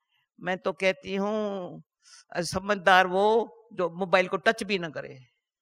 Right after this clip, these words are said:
मेरे को जरूरी काम के लिए करना पड़ता है, बाकी फालतू ब-, नंबर लगाने आता ही नहीं है, अकल ही नहीं सीखी है। कोई भी टेलीफोन नंबर मुझे आता ही नहीं है, ज़ीरो वन आता है बस,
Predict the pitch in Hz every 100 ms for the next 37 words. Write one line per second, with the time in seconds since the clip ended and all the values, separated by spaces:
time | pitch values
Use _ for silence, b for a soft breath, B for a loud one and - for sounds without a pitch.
0 | _ _ _ _ _ _ _ _ _ _
1 | _ _ _ _ _ 415 _ _ _ _
2 | _ _ _ _ _ _ 165 196 208 220
3 | 185 190 196 208 208 - 190 202 185 185
4 | 175 - 190 196 185 165 165 156 151 -
5 | 180 185 196 190 175 156 170 - 185 165
6 | - _ _ 175 190 190 190 180 180 170
7 | 170 175 175 170 160 156 - 180 165 160
8 | 139 - - 160 - 123 120 123 _ _
9 | _ _ _ _ _ _ _ _ _ _
10 | _ _ _ _ _ 196 208 208 202 202
11 | 196 196 180 180 180 175 180 170 175 -
12 | 190 180 165 151 143 - _ - 147 202
13 | 196 175 156 147 - 143 131 147 - -
14 | -